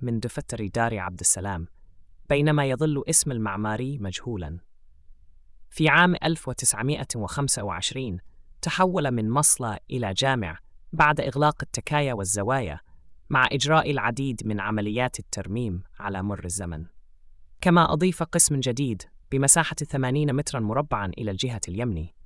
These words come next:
يمتاز الجامع بمنارة ذات شرفة وتخطيط مستطيل وسقف خشبي، يزين داخله بفن الخط العثماني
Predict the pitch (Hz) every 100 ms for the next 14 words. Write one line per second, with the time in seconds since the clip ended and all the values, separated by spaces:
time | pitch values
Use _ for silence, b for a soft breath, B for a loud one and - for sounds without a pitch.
0 | - - - - - - - 156 196 185
1 | 156 151 151 120 95 110 113 135 143 131
2 | 117 107 131 - - 139 - 78 - -
3 | - - 131 - - 160 123 117 - 104
4 | 147 139 110 - 117 156 - - 101 -
5 | - 98 117 87 - - - - - -
6 | - - - - 151 147 170 151 143 151
7 | 151 143 113 107 - 135 117 - 139 -
8 | 101 101 - 95 98 87